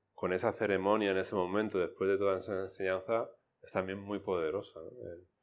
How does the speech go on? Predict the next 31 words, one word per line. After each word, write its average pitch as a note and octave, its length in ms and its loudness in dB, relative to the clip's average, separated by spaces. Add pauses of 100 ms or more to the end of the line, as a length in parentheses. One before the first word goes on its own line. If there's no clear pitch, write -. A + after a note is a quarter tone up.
(360)
el, F2+ 440 -6
esa F#2+ 240 0
intención, G2+ 680 2
esa, G2 560 4 (920)
ese G2 200 -2
movimiento A2+ 480 6
emocional G#2+ 640 4
que F#2+ 100 2
también F2 320 0
es, G2 380 0
¿no? E2+ 180 -14 (220)
La, F2 240 0
el F2+ 160 -6
retiro F#2+ 320 -2
de, G2 560 2
de G2 80 -2
Bodhisattva F#2+ 480 2
es G2+ 60 2
muy, F#2 600 -4 (960)
se - 160 -16
mueve F2+ 180 -4
mucho F#2 580 0
a F#2 60 4
nivel F#2 280 2
emocional F#2 680 2
y F#2 380 2
ver F2+ 160 -2
una F#2 100 -2
emocio-, F#2+ 520 -2
una F#2+ 180 -2
emocionalidad, F#2+ 880 0